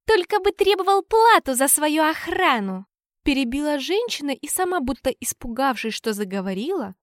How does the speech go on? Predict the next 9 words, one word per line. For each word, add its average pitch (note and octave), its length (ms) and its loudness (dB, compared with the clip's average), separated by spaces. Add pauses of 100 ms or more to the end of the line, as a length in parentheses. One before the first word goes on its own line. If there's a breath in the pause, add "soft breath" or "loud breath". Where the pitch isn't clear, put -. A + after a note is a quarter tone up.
(220)
тут C4 240 -4
же G4+ 80 2
отступила G#3+ 600 -8
на A#3 140 -4
шаг. - 460 -8 (360)
«У C4 140 -4
Корна B3+ 400 2
хорошее C4 600 -2
жалование, F3+ 840 -6